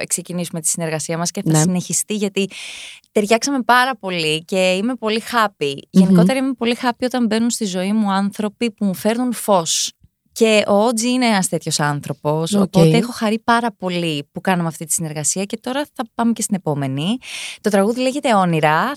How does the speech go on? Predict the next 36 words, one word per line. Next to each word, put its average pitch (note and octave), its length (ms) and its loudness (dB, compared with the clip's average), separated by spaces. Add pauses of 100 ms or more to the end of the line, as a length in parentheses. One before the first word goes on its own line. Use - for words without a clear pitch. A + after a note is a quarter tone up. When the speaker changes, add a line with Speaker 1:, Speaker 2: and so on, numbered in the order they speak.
Speaker 1:
θα G#3 100 0
γίνει B3 580 -4
release G3 580 -4 (120)
μέχρι G#3+ 460 -4
μέσα G#3 380 -4
Μαΐου F3+ 420 -2
από F3 180 -4
τη - 140 -14
Heaven F3 120 0
Music, D3+ 560 -2 (120)
που G#3 80 0
είναι F#3+ 60 4
η E3+ 40 4
Speaker 2:
Τέλεια. D#3 200 2
Speaker 1:
εταιρεία C3 340 2
μου. G#3 380 0
Speaker 2:
Εννοείται. D3+ 840 0
Speaker 1:
Ε, A3+ 840 2 (300)
ετοιμάζουμε A#3+ 420 0
πολύ A3+ 280 0
ωραίο G#3 180 -2
βίντεο E3+ 240 -4
κλιπ, F3 460 -2 (240)
θα G3+ 80 0
γίνει G#3 440 2
τις - 120 0
επόμενες E3 440 -2
μέρες, D3+ 680 0
είμαι A3 160 0
super G3 260 -2 (100)
happy F3+ 280 -2
και C4+ 120 2
γι' G#3 160 0
αυτό. D#3+ 640 2 (460)
Αυτό - 300 -2
λοιπόν D4+ 560 2